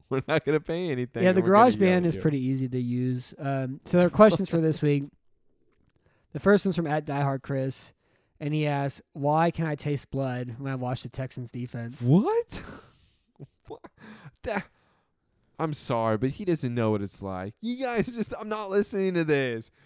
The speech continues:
Speaker 1: You wanna see depression? You wanna see a bad defense? You
Speaker 2: I mean, I
Speaker 1: coming to my side of Texas. You come to
Speaker 2: <sighs>
Speaker 1: my world. Come to that defense. You wanna trade? We could trade.
Speaker 2: They're both really bad.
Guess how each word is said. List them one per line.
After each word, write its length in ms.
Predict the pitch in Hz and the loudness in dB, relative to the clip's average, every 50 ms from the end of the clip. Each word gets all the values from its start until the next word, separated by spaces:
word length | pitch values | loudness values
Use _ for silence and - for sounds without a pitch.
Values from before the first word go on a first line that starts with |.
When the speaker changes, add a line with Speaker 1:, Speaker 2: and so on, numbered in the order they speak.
| _ _ - | _ _ -8
Speaker 1:
You 100 | 180 214 | -2 2
wanna 240 | 254 311 330 349 381 | 4 4 4 4 0
see 200 | - - 381 359 | -4 -2 0 2
depression? 440 | 403 392 - - - - 370 - 294 | 2 2 4 4 4 4 4 2 -2
You 40 | 285 | -8
wanna 120 | 330 403 - | -4 -4 -6
see 240 | - - 349 349 381 | -6 -8 -10 -10 -10
a 40 | 392 | -10
bad 280 | - 370 330 349 349 _ | -8 -6 -4 -4 -4 _
defense? 280 | - 359 381 403 - - 440 403 427 440 - - | -6 -6 -6 -6 -4 -4 -4 -4 -4 -6 -4 -2
You 60 | - | 0
Speaker 2:
I 20 | 190 | 4
mean, 120 | 202 214 | 6 6
I 20 | - | 6
Speaker 1:
coming 160 | 180 311 262 | 4 2 -4
to 60 | 226 | -6
my 380 | 208 180 175 180 196 247 294 339 | -6 -4 -6 -4 -4 -4 -4 -4
side 420 | 359 - - 277 240 220 196 190 180 | -6 -6 -4 -4 0 2 2 2 2
of 100 | 160 - | 0 -4
Texas. 840 | - 170 160 160 143 - - 135 127 117 104 95 95 107 - - _ _ _ _ _ _ _ _ _ _ _ _ | -4 -2 -2 -2 -2 -4 -6 -4 -4 -4 -6 -8 -14 -18 -20 -20 _ _ _ _ _ _ _ _ _ _ _ _
You 60 | 320 349 | -14 -10
come 260 | - - 427 440 - 339 | -2 -2 -2 0 0 0
to 100 | 262 220 | 0 0
Speaker 2:
<sighs> 60 | 208 | 0
Speaker 1:
my 340 | 202 208 277 349 427 440 392 | 0 0 2 2 2 2 4
world. 720 | 330 262 233 226 226 220 214 196 175 165 147 131 123 139 147 _ _ - - _ _ _ - | 6 8 10 12 12 12 12 12 12 10 6 2 0 -6 -10 _ _ -20 -20 _ _ _ 0
Come 160 | 302 349 381 | 0 2 2
to 60 | 359 262 | 0 -6
that 360 | 196 220 269 370 370 349 - - | -4 -2 2 2 2 2 2 -2
defense. 920 | 311 254 226 - - 214 196 180 160 143 127 101 - _ _ - - - _ _ _ _ _ _ - | 0 0 0 2 4 4 4 4 4 0 -4 -10 -14 _ _ -20 -20 -20 _ _ _ _ _ _ -4
You 80 | 170 | -2
wanna 160 | 208 247 254 208 | 0 0 0 0
trade? 480 | - - 240 247 311 381 403 427 403 - _ _ _ _ _ | 0 0 0 2 2 0 -2 -4 -6 -8 _ _ _ _ _
We 100 | - 330 | -10 -2
could 140 | - 392 285 | -2 -2 -2
trade. 520 | - - 254 311 359 392 349 349 415 - - _ _ _ _ _ _ _ _ _ _ _ _ _ _ _ _ _ _ _ _ _ _ _ _ _ | 2 2 4 4 4 4 2 -2 -4 -6 -8 _ _ _ _ _ _ _ _ _ _ _ _ _ _ _ _ _ _ _ _ _ _ _ _ _
Speaker 2:
They're 220 | - 151 165 180 185 | -4 0 2 2 2
both 340 | 165 165 185 214 196 - 156 | 4 4 4 4 4 2 -2
really 280 | 143 143 147 143 139 | -4 -2 0 0 0
bad. 500 | 131 131 135 143 147 135 131 127 131 131 | -2 -2 -2 -2 -2 -2 -4 -4 -6 -8